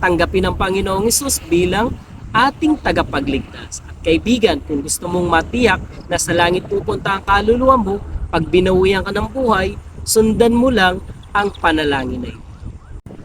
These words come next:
Ama naming Diyos, ako po'y lumalapit sa iyo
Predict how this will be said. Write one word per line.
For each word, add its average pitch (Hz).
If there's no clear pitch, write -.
Ama 175
naming 175
Diyos, -
ako 160
po'y 185
lumalapit 170
sa -
iyo 320